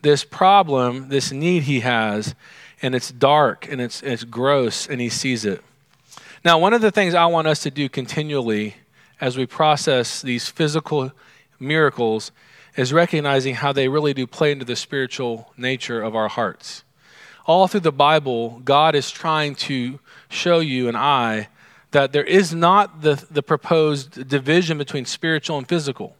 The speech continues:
right? So often we think, "Oh, I'll take a s-, you know, I really want physical healing, but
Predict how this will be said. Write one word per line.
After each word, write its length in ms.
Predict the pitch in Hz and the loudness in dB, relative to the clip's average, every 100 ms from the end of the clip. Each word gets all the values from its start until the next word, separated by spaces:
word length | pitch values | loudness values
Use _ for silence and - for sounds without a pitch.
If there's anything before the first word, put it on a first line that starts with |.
| - | -4
right? 260 | 123 165 - _ _ _ _ - - | 0 0 -4 _ _ _ _ -20 -8
So 200 | - 190 | 0 6
often 400 | 175 190 185 151 | 6 6 4 -4
we 100 | 156 | -2
think, 360 | 143 165 151 - | -2 -2 -4 -6
"Oh, 160 | 202 | -2
I'll 160 | 170 170 | 0 0
take 220 | 180 185 | -2 -4
a 40 | 147 | -4
s-, 200 | - - | -6 -14
you 100 | 165 | -8
know, 280 | 143 127 117 _ _ _ _ | -4 -4 -4 _ _ _ _
I 80 | - | -2
really 260 | 143 202 254 | 4 6 6
want 180 | 180 120 | 2 0
physical 540 | - 269 269 254 180 | 0 0 0 -2 -2
healing, 540 | 120 117 92 92 180 | -2 -2 -4 -8 -8
but 260 | 131 139 139 | 0 0 0